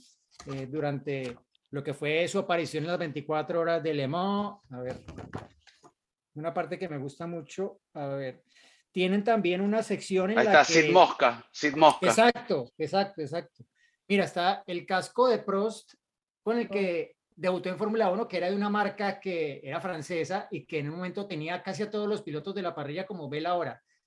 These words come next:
Speaker 1: La marca era G P A, que tenía, si lo recuerdan ustedes, eh, en la parte inferior no llevaba esa, esa trabilla, eh,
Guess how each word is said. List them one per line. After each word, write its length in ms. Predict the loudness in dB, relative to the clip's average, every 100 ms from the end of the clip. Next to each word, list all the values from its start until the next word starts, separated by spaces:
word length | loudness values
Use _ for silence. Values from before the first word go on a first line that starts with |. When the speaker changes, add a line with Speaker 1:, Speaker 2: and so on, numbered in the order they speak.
| _
Speaker 1:
La 100 | -6
marca 240 | -6 -4
era 180 | -4 -4
G 200 | -2 -4
P 160 | 0 2
A, 300 | 2 -2 -10 _ _
que 140 | -12
tenía, 800 | -6 -4 -4 -4 -2 -2 -4 -8 _ _
si 200 | -10 -6
lo 80 | -4
recuerdan 500 | -6 -4 -2 0 -2
ustedes, 560 | -4 -4 -2 -2 -4 -6
eh, 200 | -10 -8
en 60 |
la 120 | -8 -6
parte 180 | -8
inferior 300 | -8 -6 -6
no 140 | -6 -4
llevaba 480 | 0 2 4 2 0
esa, 500 | 0 0 -2 -6 _ _ _ -12
esa 220 | -4 -2
trabilla, 920 | 2 2 2 2 4 6 4 0 -4 -12 _ _ -16
eh, 560 | -12 -12 -14 -16 -20